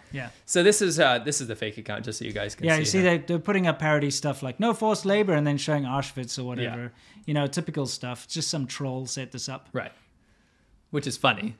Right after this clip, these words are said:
Speaker 1: Yeah.
Speaker 2: So this is C G T N's response,
Speaker 1: Mm-hmm.
Speaker 2: okay? So C G T N goes, uh,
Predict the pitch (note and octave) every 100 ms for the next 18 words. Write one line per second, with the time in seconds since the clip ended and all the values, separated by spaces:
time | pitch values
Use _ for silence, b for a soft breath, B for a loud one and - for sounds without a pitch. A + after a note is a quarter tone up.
0 | _ - D#3+ - _ _ _ b b b
1 | b b b b - F3+ E3+ E3 D3 A#3+
2 | - - E3+ D#3 D3 C#3 - - E3+ D#3
3 | D3+ C#3 B2+ A2 G#2+ - A2+ - - A2
4 | - - - - C3+ C#3 B2 E3+ A#2+ D3
5 | - B B B - D3+ C#3+ C4+ C#4+ D4
6 | G3+ C#3+ B2 D3 - - B2 A#2 A#2 -
7 | - _ _ _ _ _ _ C3+ A#2 A2